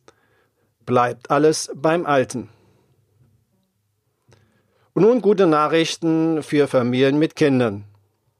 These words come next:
Auch das Kindergeld erhöht sich ab zweitausendeinundzwanzig.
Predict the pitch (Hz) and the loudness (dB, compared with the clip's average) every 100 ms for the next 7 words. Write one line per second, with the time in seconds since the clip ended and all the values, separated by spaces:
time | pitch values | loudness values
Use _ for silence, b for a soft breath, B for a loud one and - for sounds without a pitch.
0 | _ _ b b b b b b - 156 | _ _ b b b b b b -4 -2
1 | 170 202 196 - - 214 196 139 131 131 | 0 0 0 -2 -2 2 2 2 2 2
2 | 127 - 123 143 190 - 190 190 - 143 | 2 -2 0 2 2 0 -2 -2 -6 -6
3 | 147 - - 123 123 139 139 135 135 127 | -6 -8 -4 -2 -2 -2 -2 -4 -8 -4
4 | 127 143 147 - 135 123 113 104 | -2 -2 -4 -2 -2 -2 -6 -10